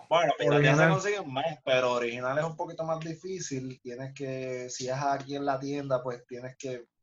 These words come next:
Speaker 2: lo mismo, eh, estar yendo a Foot Locker constantemente o a Champs, a donde sea, a, pa' cuando lleguen, tienes que caerle rápido porque le caen bien rápido arriba. Y si no, pues,
Speaker 1: Diablo.
Speaker 2: yo lo,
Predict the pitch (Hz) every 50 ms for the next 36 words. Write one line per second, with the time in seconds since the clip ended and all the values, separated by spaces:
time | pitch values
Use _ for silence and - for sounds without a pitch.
0 | _ _ _ 107 107 107 113 127 127 117 117 110 107 107 104 _ _ _ _ 98
1 | 101 104 101 101 107 107 104 104 _ 113 110 107 107 110 117 120 120 120 135 123
2 | 117 117 120 120 123 117 - 120 113 - _ 117 113 110 - - 113 113 117 120
3 | 123 120 _ 120 110 107 117 - - 113 113 117 117 - - 110 107 110 110 107
4 | 107 - 127 120 117 107 107 - _ _ _ - _ _ _ - 95 98 98 95
5 | - - 107 107 110 110 107 107 104 101 98 101 110 120 127 123 123 123 120 120
6 | 113 110 107 107 113 - - - - 107 104 107 107 107 110 107 - 117 120 139
7 | 156 151 139 131 120 110 104 98 98 95 98 101 107 110 107 104 98 104 104 104
8 | 107 107 104 - - 107 104 104 107 107 107 110 110 - 143 135 123 113 104 107
9 | 123 139 - _ _ - - - - _ 107 104 98 95 101 101 104 107 110 113
10 | 113 107 107 101 - 143 143 143 156 165 165 165 165